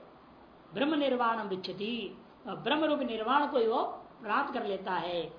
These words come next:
कब? अंत काले पिच्छेद। ये अंत काले का दो अर्थ है। अंत काले के लोग प्रसिद्ध अर्थ मिलेंगे, मरण काले पिच्छेद, मरण काल में भी ब्राह्म स्थिति हो जाए तो भी धन्य हो जाएगा जीवन।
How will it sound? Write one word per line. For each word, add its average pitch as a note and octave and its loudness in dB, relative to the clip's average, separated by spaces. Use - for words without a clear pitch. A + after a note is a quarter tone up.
कब? D4 6
अंत A3+ -4
काले G3 -2
पिच्छेद। - -6
ये C#4 6
अंत F4 2
काले D#4 8
का C#4+ 2
दो B3+ 8
अर्थ B3+ 2
है। - -18
अंत B3 2
काले C4 6
के B3+ 0
लोग B3 0
प्रसिद्ध B3 -6
अर्थ B3+ 0
मिलेंगे, C4 0
मरण G3+ -4
काले F3+ -6
पिच्छेद, F3+ -8
मरण A3+ 0
काल D4 10
में F4 2
भी E4+ 0
ब्राह्म D4 4
स्थिति B3+ -4
हो A3 -2
जाए F#3+ -4
तो A3 -2
भी G3 -4
धन्य F#3+ -6
हो F#3 -8
जाएगा F3+ -6
जीवन। F3 -10